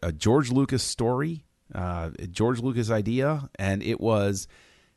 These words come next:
and this is where it gets a little murky because the story about why Radioland Murders was even made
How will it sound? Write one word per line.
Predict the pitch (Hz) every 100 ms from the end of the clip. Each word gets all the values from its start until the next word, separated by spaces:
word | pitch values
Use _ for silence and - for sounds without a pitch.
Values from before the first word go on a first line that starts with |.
| _
and | 120 127 -
this | 196 220
is |
where | 214 180
it |
gets | 156 -
a |
little | 123 113
murky | 104 95 87
because | 90 95
the | 92
story | - 123 135
about | 131 107 95
why | 98 101 104
Radioland | 98 95 95 90 87
Murders | 87 87 87 82
was | 90 87
even | 85 80
made | 82 82 82